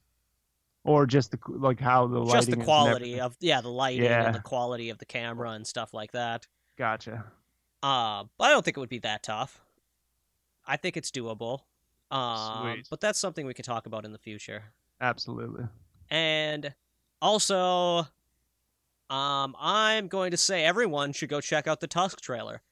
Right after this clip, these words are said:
Speaker 2: just 'cause
Speaker 1: Yeah.
Speaker 2: I really liked it.
Speaker 1: Yeah, it's
Speaker 2: And
Speaker 1: awesome.
Speaker 2: Kevin, it's
Speaker 1: <clears throat>
Speaker 2: Kevin's new movie, and it's amazing. The trailer is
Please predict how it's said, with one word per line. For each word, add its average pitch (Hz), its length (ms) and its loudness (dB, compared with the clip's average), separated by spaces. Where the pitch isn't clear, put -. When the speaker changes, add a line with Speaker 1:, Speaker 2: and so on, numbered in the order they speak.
Speaker 2:
just 208 180 2
'cause 214 140 2
Speaker 1:
Yeah. 196 80 10
Speaker 2:
I 202 80 6
really 170 340 2
liked 185 340 0
it. - 200 -14
Speaker 1:
Yeah, 123 300 2
it's 123 100 -2
Speaker 2:
And 123 100 2
Speaker 1:
awesome. 113 280 0
Speaker 2:
Kevin, 135 560 -2
it's - 160 -6
Speaker 1:
<clears throat> - 0 -
Speaker 2:
Kevin's 139 400 -2
new 151 140 -2
movie, 156 340 -6
and 113 140 -8
it's 120 120 -8
amazing. 135 540 -4
The 120 80 -8
trailer 143 420 -6
is 123 400 -6